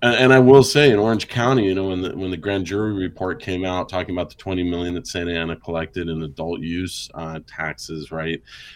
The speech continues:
How much of that got programmed into the library program for kids and other, uh, youth-oriented service programs, as well as, you know, uh, police and, and other public safety initiatives. Um, that really is a, you know, a, a,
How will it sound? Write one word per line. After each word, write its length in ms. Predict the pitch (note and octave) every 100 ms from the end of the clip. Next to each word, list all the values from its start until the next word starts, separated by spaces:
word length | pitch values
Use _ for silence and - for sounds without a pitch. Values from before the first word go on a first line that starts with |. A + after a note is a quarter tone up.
| _
How 120 | F#2+
much 220 | G2 F#2+
of 60 | G2
that 160 | F2 F2
got 180 | C#3
programmed 480 | - G2+ G2 F2+ E2+
into 220 | E2 E2+
the 100 | E2
library 680 | D#2+ E2 E2+ E2+ F2 F2 F2
program 520 | - F2 E2+ E2 D#2
for 140 | - -
kids 580 | - G2 F2+ F2 D2+
and 80 | D#2+
other, 400 | E2 F2 F2 E2
uh, 240 | E2 D#2+ E2
youth-oriented 760 | E2+ F2 E2 E2+ E2+ D#2 D#2
service 400 | - E2+ E2+ E2
programs, 540 | - E2+ E2 E2 D#2 D#2+
as 140 | -
well 320 | E2+ E2+ E2
as, 200 | D#2 -
you 100 | -
know, 240 | A#1 A#1 -
uh, 160 | - - _
police 380 | E2 E2 -
and, 160 | D#2+ D2+ - - - -
and 80 | D#2+
other 160 | F2
public 320 | C#2+ F2+ E2+ -
safety 460 | - E2 - F2
initiatives. 680 | E2+ E2+ - E2 E2+ E2 - -
Um, 300 | E2 D#2 - - - - _
that 200 | G#2+ G#2 G#2
really 440 | A#2 A#2 G#2+ F#2+ - _ -
is 440 | A2 A2 - - -
a, 320 | F#2+ F2 E2+ - - A2+ -
you 120 | F#2+
know, 240 | D#2+ E2 C#2
a, 260 | E2 E2 -
a, 240 | D2+ C#2+